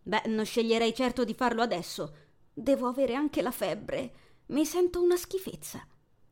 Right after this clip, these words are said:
Continuo a passare in rassegna l'armadietto dei medicinali del bagno, coperta dalla mia gigantesca vestaglia plaid, guanti a mezzo dito ben calzati.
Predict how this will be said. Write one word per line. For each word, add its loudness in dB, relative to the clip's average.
Continuo 0
a -4
passare -4
in 0
rassegna -2
l'armadietto -4
dei -2
medicinali -2
del -4
bagno, -2
coperta -2
dalla -2
mia -2
gigantesca -2
vestaglia -4
plaid, -4
guanti 2
a -2
mezzo -4
dito -4
ben -2
calzati. -8